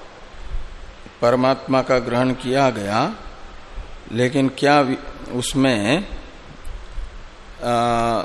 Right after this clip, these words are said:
परमात्मत्व का निश्चायक हेतु बताया गया है? वो सब बता रहे हैं आगे।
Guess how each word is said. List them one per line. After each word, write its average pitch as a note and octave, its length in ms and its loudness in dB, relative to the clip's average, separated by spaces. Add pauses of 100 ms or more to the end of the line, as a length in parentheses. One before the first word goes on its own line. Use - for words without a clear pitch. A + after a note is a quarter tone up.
(720)
परमात्मत्व C3+ 880 6
का C#3 240 6
निश्चायक B2 840 4
हेतु B2+ 560 2
बताया B2+ 420 4
गया B2 260 2
है? B2 280 0 (920)
वो B2 120 2
सब C3+ 260 6
बता A#2 280 4
रहे G#2 160 2
हैं G2+ 120 2
आगे। F2+ 340 -4